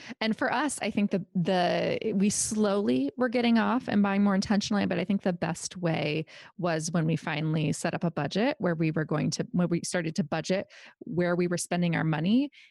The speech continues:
And that helped me to be more intentional about what I was spending my money on when I was categorizing how I was spending it.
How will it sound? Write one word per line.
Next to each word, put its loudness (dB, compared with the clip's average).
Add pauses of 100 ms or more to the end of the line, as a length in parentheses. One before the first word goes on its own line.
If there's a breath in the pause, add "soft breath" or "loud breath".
(120)
And 4
that -2
helped -6
me 4
to 0
be 2
more 2
intentional -4
about -2 (460)
what 0
I -2
was -2
spending 0
my 0
money 0
on -4 (120)
when 2
I 2
was 0
categorizing -2
how -2
I -2
was -2
spending -4
it. -6